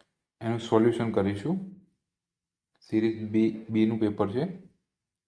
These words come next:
પેપર ચાર પ્રકરણ. ચાલો, પહેલો પ્રશ્ન, એનું સોલ્યુશન કરીએ. કોઈ પણ શાળાની માન્યતા પ્રાથમિક શાળા પાછી ખેંચી લેવા રચવામાં આવેલી તપાસ ટીમમાં કુલ કેટલા સભ્યો હોય છે? એમાં, મિત્રો, જવાબ આવશે પાંચ સભ્યો.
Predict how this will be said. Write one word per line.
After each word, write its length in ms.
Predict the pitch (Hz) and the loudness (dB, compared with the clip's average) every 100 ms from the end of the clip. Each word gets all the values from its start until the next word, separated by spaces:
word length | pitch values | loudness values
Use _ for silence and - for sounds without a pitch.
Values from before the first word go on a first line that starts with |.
| _ _ _ _ - | _ _ _ _ -12
પેપર 260 | 107 113 | 0 0
ચાર 280 | 107 113 110 | 2 0 0
પ્રકરણ. 440 | 107 104 104 104 104 | 0 0 0 -4 -6
ચાલો, 420 | - - 104 101 | -12 -8 -6 -4
પહેલો 220 | 104 107 | 0 0
પ્રશ્ન, 460 | 107 107 - 123 120 - | 2 0 0 -8 -8 -8
એનું 240 | 104 101 | -6 -6
સોલ્યુશન 460 | - 95 95 98 98 | -4 -4 -4 -4 -2
કરીએ. 500 | 98 113 151 - - _ _ _ _ _ _ - | 0 -2 -4 -10 -20 _ _ _ _ _ _ 0
કોઈ 160 | 123 120 | 2 4
પણ 140 | 151 151 | 4 4
શાળાની 440 | 151 131 131 127 | 8 8 8 6
માન્યતા 640 | 120 107 110 110 98 - - _ _ - | 2 2 2 2 0 0 -16 _ _ -2
પ્રાથમિક 400 | 113 - 143 143 | -2 0 -6 0
શાળા 240 | 110 101 | 2 2
પાછી 420 | - 110 107 143 | 4 4 4 0
ખેંચી 400 | - 120 113 117 | -2 -2 0 2
લેવા 420 | 110 110 107 107 - _ _ _ _ _ - | 4 6 4 -2 -12 _ _ _ _ _ -2
રચવામાં 440 | 113 - 131 127 | -2 2 2 4
આવેલી 260 | 113 110 110 | 6 6 4
તપાસ 540 | - - 120 123 - | 0 0 2 0 -2
ટીમમાં 500 | 110 104 110 110 107 | -4 -2 0 -2 -2
કુલ 200 | - 120 | -2 -2
કેટલા 300 | - 127 143 | -2 2 4
સભ્યો 380 | - 101 92 104 | 4 2 0 0
હોય 260 | 98 101 131 - _ _ _ _ - | 2 0 -2 -6 _ _ _ _ 2
છે? 340 | 110 98 - _ _ _ - | 2 2 -10 _ _ _ -8
એમાં, 220 | 104 117 | -4 0
મિત્રો, 280 | 117 110 113 | 0 2 4
જવાબ 280 | 107 104 110 | 6 6 6
આવશે 220 | 104 - | 4 2
પાંચ 380 | 123 - 107 104 | -2 2 2 2
સભ્યો. 520 | - 85 107 139 - | -6 -8 -2 -2 -4